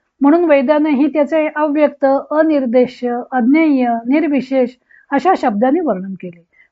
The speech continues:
म्हणजे वास्तविक काहीच वर्णन केलेले नाही. शब्द त्याचे वर्णन करण्यास असमर्थच ठरतात. ते आत्मतत्व काही न होनी सर्व होईजे असं असतं. ते काहीही होत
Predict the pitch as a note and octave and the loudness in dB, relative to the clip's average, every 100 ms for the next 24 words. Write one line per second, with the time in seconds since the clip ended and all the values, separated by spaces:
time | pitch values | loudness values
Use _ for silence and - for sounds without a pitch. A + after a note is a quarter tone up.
0 | - C4+ C4+ D#4+ A#3 - D4+ E4 D4+ - | 0 2 2 2 0 -2 -2 -2 -4 -8
1 | _ - D4+ C4+ E4 E4+ E4+ E4+ E4+ D#4 | _ -2 0 0 -2 -4 -4 -2 -2 -2
2 | D4+ C#4+ C#4+ B3+ B3 _ _ _ _ - | -2 -2 -2 -4 -6 _ _ _ _ -2
3 | C4+ A3+ D#4+ D#4 D#4 C#4+ D4+ C4+ B3 C#4 | 0 2 0 0 -2 -2 0 0 0 0
4 | D4 C4+ D4+ D4 C#4+ D#4 D#4+ D4+ C#4 D#4 | 0 0 0 -2 -6 -2 -2 0 2 0
5 | D#4+ F#4+ - B3 G#3+ A3 A3 _ _ _ | -2 -8 -6 -8 -6 -6 -6 _ _ _
6 | _ _ _ - F4+ C4 B3+ A#3+ A#3 A3+ | _ _ _ 0 2 2 0 -2 -2 -2
7 | A#3 C#4+ D4 C#4+ A#3 D#4+ D#4 E4+ E4+ D#4+ | 0 -2 0 0 0 0 0 0 0 0
8 | E4 F4 F#4+ _ D4+ D4 F4 B3 C4+ C4+ | 2 0 -4 _ 0 2 2 2 2 0
9 | A#3+ C4+ C4+ - A3 A#3+ F#3+ - E3 - | 0 -2 -2 -6 -6 -4 -4 -6 -20 -20
10 | _ _ _ - F#4 D#4 C4 B3+ F#4 G4 | _ _ _ -4 0 2 0 0 0 0
11 | G4+ D4 | 0 -2